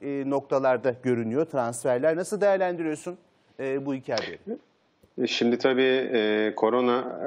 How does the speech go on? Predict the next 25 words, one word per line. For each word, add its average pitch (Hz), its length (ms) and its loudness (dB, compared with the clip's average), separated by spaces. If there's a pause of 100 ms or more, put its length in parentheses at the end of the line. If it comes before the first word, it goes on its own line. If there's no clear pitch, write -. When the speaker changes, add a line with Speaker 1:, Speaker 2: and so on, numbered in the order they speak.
(220)
Speaker 2:
e, - 40 -8
pandemisi 110 480 0
en 135 100 0
çok - 240 -4
da 160 280 0
Galatasaray'ı 123 440 0
olumsuz 104 280 -2
etkiledi 101 400 0
ekonomik 110 480 -2
anlamda. 101 280 -2
Çünkü, 131 420 0 (100)
e, 101 200 -4
Süper 113 400 -2
Lig'in 117 160 0
en 139 100 0
pahalı 127 280 0
kadrosu. 120 520 -4 (200)
E, 95 180 -6
seksen 110 440 -2
milyon 101 300 -2
euro 110 160 0
gibi 117 160 -2
rakamdan 117 500 0
bahsediyoruz 123 640 -2
ki 180 220 -2